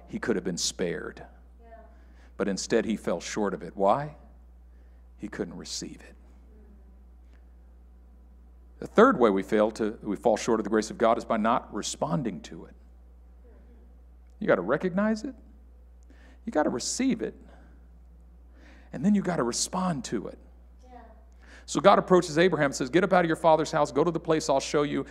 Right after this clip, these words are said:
Speaker 1: I'm gonna make you a great nation. I'm gonna bless those who bless you. I'm gonna curse those who curse you. And through you, all the nations of the world will be blessed."
Speaker 2: Yeah.
Speaker 1: Abraham didn't just say, "Wow, God, I receive that," and then stay where he was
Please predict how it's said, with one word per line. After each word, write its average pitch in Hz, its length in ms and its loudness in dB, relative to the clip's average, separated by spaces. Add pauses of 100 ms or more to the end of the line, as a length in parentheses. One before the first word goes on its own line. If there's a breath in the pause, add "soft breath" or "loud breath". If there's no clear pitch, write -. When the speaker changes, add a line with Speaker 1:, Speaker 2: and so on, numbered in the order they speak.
(140 loud breath)
Speaker 1:
I'm 196 120 4
gonna 147 140 2
make 139 200 -2
you 123 80 2
a 101 40 0
great 123 280 -2
nation. 127 320 -2
I'm 131 80 0
gonna 113 120 -4
bless 110 320 2
those 113 200 -2
who 110 80 -6
bless 113 340 0
you. 110 140 -2 (200 loud breath)
I'm 107 100 2
gonna 135 80 2
curse - 280 -2
those 117 240 -2
who 117 80 -6
curse 120 360 -2
you. 127 140 0
And 110 140 -4
through 156 160 -4
you, 160 360 0 (200 loud breath)
all 175 240 8
the 165 80 0
nations 151 560 -2
of 135 100 -2
the 123 80 2
world 131 340 2
will 110 200 0
be 107 160 0
blessed." - 680 0
Speaker 2:
Yeah. - 80 -18 (2000)
Speaker 1:
Abraham 196 460 6
didn't 170 240 2
just 160 220 0
say, 139 280 8 (200 loud breath)
"Wow, 196 420 10
God, 202 240 10
I 254 120 10
receive 240 640 8
that," 131 340 8 (580)
and 120 160 6
then 117 80 4
stay 127 220 4
where 117 160 2
he 123 60 4
was 104 440 2